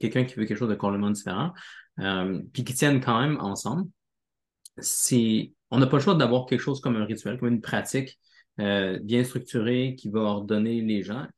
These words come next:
Il y a, comme tu dis, de la flexibilité. Des gens dans d'autres pays peuvent avoir d'autres systèmes légaux. Il y a des, il y a une évolution même dans chaque pays de leur système légal pour que ça réussisse à tenir ensemble. Mais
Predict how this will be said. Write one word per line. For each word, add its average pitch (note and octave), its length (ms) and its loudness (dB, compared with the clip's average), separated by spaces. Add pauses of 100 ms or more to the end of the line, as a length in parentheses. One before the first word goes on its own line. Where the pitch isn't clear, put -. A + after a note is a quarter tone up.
(120)
Il A2 100 -8
y A#2+ 100 6
a, A2+ 140 4
comme B2 200 4
tu B2 120 2
dis, A#2+ 180 -2
de C#3+ 60 0
la A#2 80 0
flexibilité. A#2 520 -4
Des E3+ 120 -2
gens D3+ 140 0
dans C#3+ 120 0
d'autres B2 160 2
pays C3 140 2
peuvent A2+ 180 -2
avoir G2+ 240 -2
d'autres A#2+ 180 -2
systèmes A2+ 260 -2
légaux. C3 400 0
Il D#3 60 -2
y C3 40 0
a A#2 40 0
des, G#2 380 -4 (220)
il B2 80 4
y C3 40 10
a - 20 10
une C3+ 100 8
évolution B2 480 2
même A#2+ 420 -2 (500)
dans A2 160 -2
chaque C3+ 280 -2
pays B2+ 360 2
de G#2 280 0
leur G2+ 260 0
système A#2 340 -2
légal G#2+ 480 -2 (200)
pour - 160 -10
que A2 220 2
ça F#2 320 -4
réussisse G#2 360 -6
à A#2+ 80 -2
tenir G#2 240 -4
ensemble. F3+ 340 -8 (460)
Mais A#2 460 0